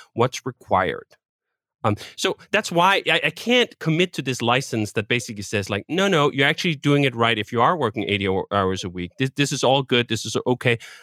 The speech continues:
I don't think it is. Again, I mean, I'm just me here, right? Like, I'm, I'm talking anecdotal base, uh, uh, data based on my experience in the U S and then my experience watching entire societies structured like this and saying, "I don't think it's necessary." And I think, uh,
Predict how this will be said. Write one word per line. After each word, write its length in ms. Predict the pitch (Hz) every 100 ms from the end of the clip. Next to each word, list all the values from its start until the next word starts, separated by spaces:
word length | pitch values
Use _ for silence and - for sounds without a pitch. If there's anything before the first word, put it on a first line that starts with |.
| -
I 60 | -
don't 140 | 339
think 140 | 370 349
it 80 |
is. 340 | 381 320 - - _ -
Again, 180 | - 90 _ _ -
I 40 |
mean, 120 | 92 -
I'm 100 | 113
just 160 | 120 113
me 200 | 101 117
here, 160 | 82 -
right? 200 | 101 104
Like, 140 | 101 95
I'm, 140 | 98
I'm 100 | 98
talking 400 | 98 104 101 98 - - - _ 127
anecdotal 580 | 143 143 131 139 147
base, 320 | 139 127 123 - 135
uh, 40 |
uh, 420 | 117 101 101 90 95
data 240 | 127 131
based 320 | 120 117 110 113
on 180 | 98 92 - -
my 180 | 110 160
experience 440 | - - 254 240
in 80 | 202
the 80 | 139
U 240 | 117 98
S 220 | 117 -
and 160 | 143 127
then 180 | 123 113 -
my 120 | 123
experience 540 | 131 - 135 123 113 107
watching 380 | 104 117 - -
entire 640 | 117 - - 156 180 196
societies 960 | - - - 123 123 113 78 - - _ _ -
structured 580 | - - 110 - 101
like 180 | 80 71
this 320 | - - - - _ _ _ _ _ _ -
and 140 | 139
saying, 320 | - 143 123 - _ _ _ _
"I 80 | 120
don't 180 | 196 262
think 180 | 262 233
it's 100 | -
necessary." 520 | 208 175 - 90 80
And 120 | 123
I 40 | 131
think, 240 | 160 -
uh, 160 | 139